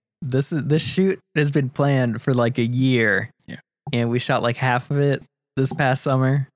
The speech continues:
Speaker 1: We
Speaker 2: Yeah.
Speaker 1: finally finished it up. It felt really good.
Speaker 2: Yeah, dude.
Speaker 1: Yeah.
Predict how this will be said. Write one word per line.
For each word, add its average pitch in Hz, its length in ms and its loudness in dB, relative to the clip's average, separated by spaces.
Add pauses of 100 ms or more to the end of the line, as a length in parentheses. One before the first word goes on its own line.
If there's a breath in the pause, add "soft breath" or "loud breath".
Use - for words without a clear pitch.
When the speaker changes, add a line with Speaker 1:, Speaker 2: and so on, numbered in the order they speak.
(120)
Speaker 1:
We - 80 -4
Speaker 2:
Yeah. 117 100 -4
Speaker 1:
finally 127 360 2
finished 127 360 -2
it 123 120 2
up. 123 260 2 (580)
It 139 80 -8
felt 127 220 -2
really 120 200 0
good. 110 380 0 (540)
Speaker 2:
Yeah, 101 240 -4
dude. - 320 -12
Speaker 1:
Yeah. 131 300 -8